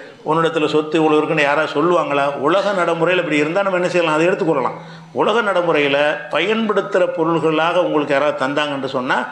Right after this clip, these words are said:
அது வந்து சொத்துல ஆடாவாது. பயன்படுத்துற பொருள் நீங்க பயன்படுத்திக்கலாமே தவிர, அது ஒரு பணம் போலவோ, ஒரு ம-, கே-, கேஸ் ம-, தங்க மாதிரி என்ன செய்ய முடியாது, அதை பயன்படுத்த முடியாது. நகை மாதிரி உள்ள பயன்படுத்தி தந்தா அது ஆகும்.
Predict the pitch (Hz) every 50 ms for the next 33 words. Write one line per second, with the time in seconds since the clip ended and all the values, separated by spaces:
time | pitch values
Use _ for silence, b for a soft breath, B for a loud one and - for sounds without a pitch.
0 | B B B B B B B 143 147 160 175 175 180 180 190 175 156 170 170 165
1 | - 202 180 147 156 170 - 247 208 147 127 117 - - - - - - - -
2 | - - - - - - 135 160 185 202 196 190 185 180 185 185 170 170 170 185
3 | 214 233 214 185 156 170 190 214 208 208 185 165 175 175 165 165 151 151 147 139
4 | - 135 127 127 143 170 185 185 - - - - - - - 160 180 185 175 160
5 | 151 - 156 156 180 185 190 185 180 180 175 165 151 156 170 175 175 175 175 -
6 | 175 170 156 156 156 160 156 151 151 151 147 147 143 143 147 147 147 185 190 180
7 | - 170 170 160 165 156 165 175 170 170 170 165 160 160 180 170 170 160 165 160
8 | 151 151 156 151 147 151 156 143 120 - - B B B B B 175 185 185 180
9 | 175 175 175 170 170 170 170 156 143 143 131 127 139 151 160 190 220 240 226 214
10 | 208 208 226 220 208 202 196 190 185 180 180 175 170 175 160 160 170 165 160 160
11 | 151 143 156 151 147 156 165 240 247 254 208 185 175 160 143 123 -